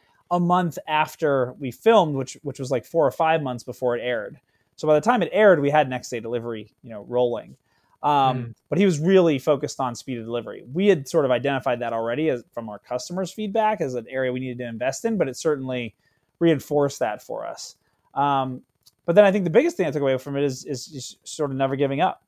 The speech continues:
Speaker 1: You know, we, we got, I got completely rejected on Shark Tank. It was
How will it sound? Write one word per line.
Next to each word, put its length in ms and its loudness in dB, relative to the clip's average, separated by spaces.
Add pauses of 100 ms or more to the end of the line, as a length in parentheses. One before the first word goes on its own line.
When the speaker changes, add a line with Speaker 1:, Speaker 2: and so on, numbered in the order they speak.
Speaker 1:
You 80 -16
know, 140 -4
we, 420 -6 (400)
we 60 -4
got, 180 4
I 80 2
got 240 2 (120)
completely 580 -2
rejected 420 -2
on 120 -6
Shark 320 -8
Tank. 320 -16
It 100 -14
was 280 -12